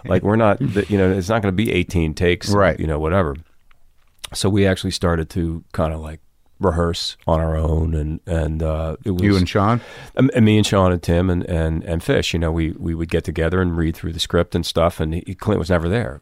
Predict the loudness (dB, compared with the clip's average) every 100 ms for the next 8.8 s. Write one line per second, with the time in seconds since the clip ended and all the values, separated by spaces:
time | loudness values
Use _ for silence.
0 | -14 -12 -12 -14 -14 -12 -12 -12 -8 2
1 | 4 4 2 -2 -6 _ -20 _ -2 4
2 | 4 4 2 -2 _ -8 -2 2 4 4
3 | 0 _ _ _ _ _ _ 0 4 4
4 | 2 -2 -2 0 0 -2 0 2 6 6
5 | 6 6 4 4 4 4 2 2 0 -2
6 | -2 0 0 -2 -8 -4 2 4 4 4
7 | 4 6 6 4 4 2 2 0 0 -2
8 | -2 -4 -6 0 2 4 2